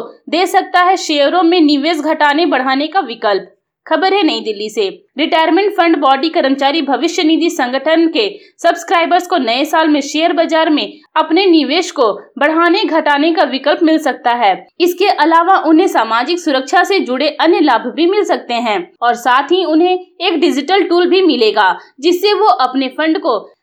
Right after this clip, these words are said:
वर्तमान समय में ईपीएफओ खाता धारकों के जमा का पन्द्रह फीसद हिस्सा तक exchange traded fund में निवेश करता है। स्वच्छ सर्वेक्षण दो हज़ार उन्नीस की उल्टी गिनती शुरू,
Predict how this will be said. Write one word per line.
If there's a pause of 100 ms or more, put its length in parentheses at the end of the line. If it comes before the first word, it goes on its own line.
(100)
वर्तमान
समय
में
ईपीएफओ
खाता
धारकों
के
जमा
का (380)
पन्द्रह
फीसद
हिस्सा
तक
exchange (340)
traded
fund
में
निवेश
करता
है। (440)
स्वच्छ
सर्वेक्षण
दो
हज़ार
उन्नीस
की
उल्टी
गिनती
शुरू,